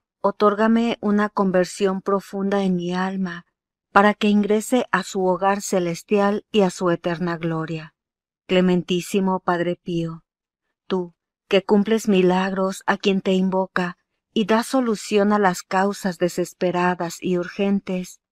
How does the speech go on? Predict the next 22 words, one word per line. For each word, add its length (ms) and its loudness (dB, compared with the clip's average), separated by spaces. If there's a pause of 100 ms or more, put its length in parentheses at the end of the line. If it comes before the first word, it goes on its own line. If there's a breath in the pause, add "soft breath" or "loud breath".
(220)
mírame 440 6
con 240 2
piedad 460 -2 (220)
y 140 -4
conforme 500 2
al 140 2
querer 360 4
divino 680 0
y 100 2
a 80 4
mi 140 2
propio 420 -2
bien. 460 -2 (420)
Obténme 800 0
desde 340 -2
Dios 460 -4 (120)
la 160 2
solución 580 -2
para 220 -2
mi 160 0
causa 540 -2
imposible. 840 -8